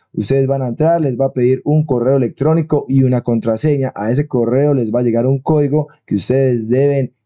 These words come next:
eh, poner aquí en un espacio para validar que sí sean ustedes los que están creando la cuenta y listo. Ese correo y esa contraseña la vamos a utilizar para ingresar a la aplicación más adelante. Así que,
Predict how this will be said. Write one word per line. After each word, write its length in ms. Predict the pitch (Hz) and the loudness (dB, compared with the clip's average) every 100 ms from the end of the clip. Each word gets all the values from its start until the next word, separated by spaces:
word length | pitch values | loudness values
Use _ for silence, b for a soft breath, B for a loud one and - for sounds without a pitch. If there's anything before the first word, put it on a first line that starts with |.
| _ | _
eh, 140 | - | -4
poner 400 | 101 107 107 139 | -2 0 2 2
aquí 220 | 139 - 135 | 0 0 0
en 80 | |
un 80 | 135 | 2
espacio 420 | 135 135 131 135 | 0 0 -2 -4
para 280 | 135 110 107 | -4 -4 -2
validar 500 | 101 101 98 107 131 | -2 0 0 0 -2
que 160 | - 98 | -4 -6
sí 100 | 101 | -2
sean 220 | 113 120 | -2 -2
ustedes 280 | 117 123 123 | -2 0 0
los 200 | 120 107 | 0 -2
que 100 | 107 | -4
están 280 | 101 120 120 | -2 -4 -2
creando 360 | 104 98 107 | -2 0 0
la 120 | 117 | 0
cuenta 400 | 120 143 135 147 b b | 0 -2 -2 -4 b b
y 140 | - 113 | -2 2
listo. 360 | 135 135 - b b | 2 -2 -6 b b
Ese 260 | - 156 | -2 0
correo 460 | 160 156 156 156 156 | 0 0 2 2 2
y 100 | 151 | 0
esa 120 | 147 | -2
contraseña 480 | 156 147 147 143 151 | 0 0 0 2 0
la 200 | 110 110 | 0 0
vamos 260 | 107 131 127 | 0 0 -2
a 40 | |
utilizar 440 | 117 120 113 135 139 | -2 -2 0 -2 -2
para 240 | 123 127 | -2 0
ingresar 500 | 131 131 131 131 139 _ _ - | 0 -2 0 -2 -2 _ _ -4
a 200 | 131 147 | 0 2
la 160 | 147 123 | 0 -2
aplicación 920 | 113 - 107 - 95 - 135 151 156 - | -4 -4 -4 -2 -4 0 0 0 -4 -4
más 400 | 104 117 131 135 | 2 2 2 0
adelante. 680 | 87 110 107 120 110 95 98 | -2 0 0 0 -2 -2 -2
Así 240 | 95 139 | 0 -2
que, 260 | 139 147 | 0 -2